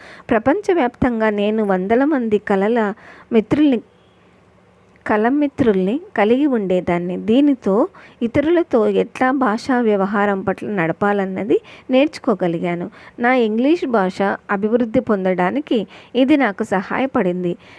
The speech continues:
నా కలం మిత్రులు ఉన్న చోటుకల్లా నా మనస్సుతోనే అక్కడికి ప్రయాణం చేసేటట్టుగా ఇది చేసింది. చాలామందికి స్పానిష్ భాష రాకపోవడం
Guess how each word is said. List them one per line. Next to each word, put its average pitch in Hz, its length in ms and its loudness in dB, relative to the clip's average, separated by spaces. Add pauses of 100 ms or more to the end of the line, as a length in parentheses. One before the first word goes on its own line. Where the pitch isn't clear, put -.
(120)
నా 240 160 0
కలం 254 400 0
మిత్రులు 254 440 2
ఉన్న 208 380 -2
చోటుకల్లా 208 640 0 (280)
నా 240 140 -2
మనస్సుతోనే 220 840 -2
అక్కడికి 202 380 -2
ప్రయాణం 208 500 0 (140)
చేసేటట్టుగా 196 800 0 (320)
ఇది 254 180 2 (100)
చేసింది. 180 520 -2 (100)
చాలామందికి 247 880 0 (260)
స్పానిష్ 254 540 -2
భాష 226 280 0
రాకపోవడం 202 840 0